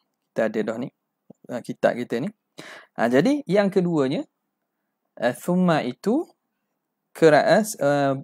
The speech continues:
tugasnya atau makna li, li mujarradi tartib az-zikri, semata-mata untuk memberitahu bahawa tersusunan ini pada sebutan saja. Ai ikhbari, ah, pada pengkhabaran.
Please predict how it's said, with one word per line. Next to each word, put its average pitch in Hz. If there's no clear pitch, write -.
tugasnya 160
atau 135
makna 143
li, 180
li 156
mujarradi 151
tartib 160
az-zikri, 131
semata-mata 127
untuk 180
memberitahu 165
bahawa 165
tersusunan 170
ini 214
pada 156
sebutan 135
saja. 98
Ai 202
ikhbari, 131
ah, 104
pada 131
pengkhabaran. 107